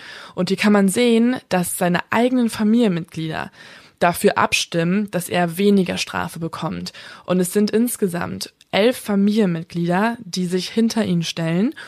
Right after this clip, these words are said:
Und das ist unter anderem sein Vater, seine Großeltern väterlicher, aber auch mütterlicher Seite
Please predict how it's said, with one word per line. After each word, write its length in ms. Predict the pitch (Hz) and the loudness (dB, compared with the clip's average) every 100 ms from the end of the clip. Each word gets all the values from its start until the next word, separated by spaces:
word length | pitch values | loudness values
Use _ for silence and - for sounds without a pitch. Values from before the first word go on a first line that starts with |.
| - - | -20 -14
Und 120 | - 175 | -4 0
das 160 | 175 | 0
ist 180 | 190 196 | -2 -2
unter 240 | 185 175 | -2 0
anderem 500 | - 185 214 214 233 233 | 0 2 4 4 2 -2
sein 240 | 185 170 | -2 -2
Vater, 640 | - 180 190 202 233 254 - | -2 0 0 2 0 0 -4
seine 280 | - 170 165 | -4 -4 -4
Großeltern 760 | - 180 196 202 196 196 190 | 0 0 0 -2 -2 -2 -2
väterlicher, 720 | - 202 214 208 208 208 - | -2 -4 -2 -2 0 -2 -2
aber 180 | 175 165 | -6 -6
auch 200 | 160 - | -8 -6
mütterlicher 500 | 165 170 220 214 214 | -6 -2 -2 -2 -2
Seite 480 | 202 208 214 240 | 0 0 0 -2